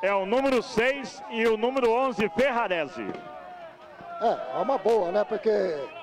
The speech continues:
Speaker 2: o União Barbarense tem que montar um time pra, pro ano que vem. Então, de repente, são duas opções aí, né? Dois jogadores que podem ser observados aí mais pra frente pela equipe do União Barbarense, glorioso,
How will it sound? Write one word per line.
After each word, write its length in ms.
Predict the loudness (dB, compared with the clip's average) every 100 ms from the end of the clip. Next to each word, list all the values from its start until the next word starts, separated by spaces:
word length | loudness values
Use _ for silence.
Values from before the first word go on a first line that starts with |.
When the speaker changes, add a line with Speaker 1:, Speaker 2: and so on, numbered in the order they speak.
| -16 -16 -16 -10 -4
Speaker 2:
o 40 |
União 220 | 0 2
Barbarense 440 | 2 0 0 0 0
tem 100 | -2
que 80 | -2
montar 300 | -2 0 0
um 60 |
time 460 | 0 0 2 2 0 -8 -14 -14 -6
pra, 280 | 0 2
pro 200 | 2 0
ano 120 | 0 0
que 120 | 0
vem. 260 | 2 0 -2 -8
Então, 200 | -4 -2
de 180 | 0 2
repente, 560 | 2 2 0 0 -2 -2 -8 -16 -20 -8
são 200 | -2 0
duas 260 | 2 2 4
opções 480 | 0 0 0 2 2
aí, 340 | 2 2 0
né? 240 | 2 2 2
Dois 200 | 2 0
jogadores 580 | 0 0 2 2 2 -2
que 320 | -2 0 0 -4 -14 -18 -8
podem 320 | -2 0 0 -2
ser 260 | 0 2
observados 680 | 2 0 0 0 2 0 2
aí 140 | 2 4
mais 180 | 2 0
pra 180 | 0
frente 300 | 0 0 -2
pela 200 | 2 2
equipe 320 | 2 0 -4 0
do 100 | 0
União 520 | 2 2 2 4 2 2
Barbarense, 500 | 0 2 4 2 0
glorioso, 680 | 2 2 4 6 4 4 -2